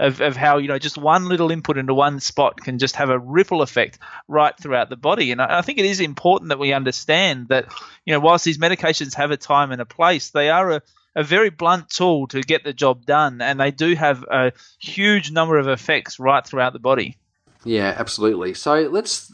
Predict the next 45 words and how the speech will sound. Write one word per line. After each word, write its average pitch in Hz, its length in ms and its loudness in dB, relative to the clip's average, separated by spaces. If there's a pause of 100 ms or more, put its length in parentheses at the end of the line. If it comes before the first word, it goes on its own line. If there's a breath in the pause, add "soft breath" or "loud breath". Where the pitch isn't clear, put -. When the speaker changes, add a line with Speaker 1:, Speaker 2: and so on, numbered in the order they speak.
Speaker 2:
think 147 180 0
about 127 240 0
some 123 160 -6
of 117 80 4
the 110 60 6
things 113 220 0
that 117 80 0
might 104 220 2
cause 95 280 0
pain. 90 340 -4
One 135 140 0
of 120 60 4
the 104 60 2
things 101 280 -6
that 107 80 0
we 98 100 2
often 95 240 -2
hear 98 160 0
about 92 240 2
is 85 140 -4
inflammation. 90 800 -4 (500 loud breath)
So - 180 -2
inflammation 147 680 -2
is 117 80 -2
a 117 80 0
normal 120 400 0
physiological 107 640 0
effect 95 320 -2
by 98 100 4
the 95 80 -2
body. 104 280 0
It's 95 120 -4
a 90 60 -8
clever 123 340 0
thing 110 280 0
that 90 60 0
the 90 60 0
body 101 260 2
actually 95 340 -2
does 92 260 0
and 92 120 -2
performs 104 640 -2
to 104 200 2
try 190 360 0
and, 143 220 0